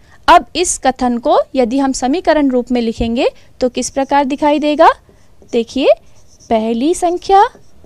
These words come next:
दूसरी संख्या और ये हुई तीसरी संख्या, इनका योग हमारी चौथी संख्या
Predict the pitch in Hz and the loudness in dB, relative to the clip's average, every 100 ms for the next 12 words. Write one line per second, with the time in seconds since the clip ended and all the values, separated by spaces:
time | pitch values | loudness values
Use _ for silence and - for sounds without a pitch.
0 | - _ - 220 214 220 226 262 285 370 | -20 _ -14 -10 -6 -6 -6 -6 -4 -2
1 | - 349 359 381 392 508 - - - _ | -2 -4 -2 0 2 0 -14 -20 -20 _
2 | - - 285 269 240 247 233 302 523 - | -20 -6 -2 0 0 -2 0 4 2 2
3 | _ _ - 349 427 - 392 294 226 208 | _ _ -6 4 4 4 0 0 -2 -8
4 | - - - - - 320 392 - 427 381 | -12 -18 -18 -16 -6 -4 -4 2 4 4
5 | 247 247 214 - - - _ _ _ - | 4 4 4 -2 -20 -20 _ _ _ -2
6 | 240 247 240 277 - - 339 359 - 466 | 0 2 0 -2 -6 2 4 4 4 2
7 | 392 262 220 247 247 | 4 -2 -2 2 2